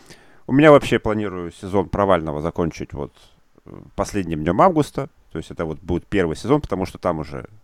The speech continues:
потому что начнется регулярка, там уже начнутся другие подкасты, там уже начнется другое варево. Поэтому я думаю, у нас еще пару выпусков как минимум провального выйдет.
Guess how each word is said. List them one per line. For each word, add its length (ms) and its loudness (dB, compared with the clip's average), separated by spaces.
потому 200 -14
что 80 -16
начнется 340 -14
регулярка, 460 2
там 180 -10
уже 160 -16
начнутся 340 -14
другие 340 -4
подкасты, 540 -10
там 140 -6
уже 120 -8
начнется 300 -6
другое 340 4
варево. 380 -4
Поэтому 280 -4
я 60 0
думаю, 180 0
у 40 -2
нас 140 0
еще 160 0
пару 360 4
выпусков 460 -6
как 260 -10
минимум 360 -2
провального 560 -4
выйдет. 380 -2